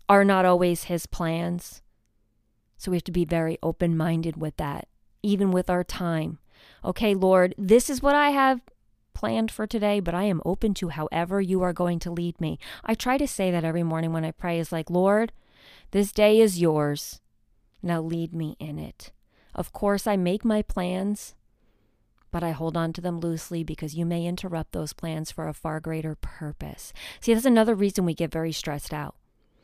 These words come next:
Because if things don't go exactly to that planner, you know what we do? "Oh, time to get a new planner because this one's not working." It's not that it's not working. It's that life isn't meant to be planned out minute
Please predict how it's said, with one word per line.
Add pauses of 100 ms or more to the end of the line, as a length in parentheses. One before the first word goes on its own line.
(160)
Because
if (100)
things
don't
go
exactly
to
that
planner, (1080)
you
know
what
we
do? (260)
"Oh, (100)
time
to
get
a
new
planner (500)
because
this
one's
not
working."
It's
not
that
it's
not
working.
It's
that
life (100)
isn't
meant
to
be
planned
out
minute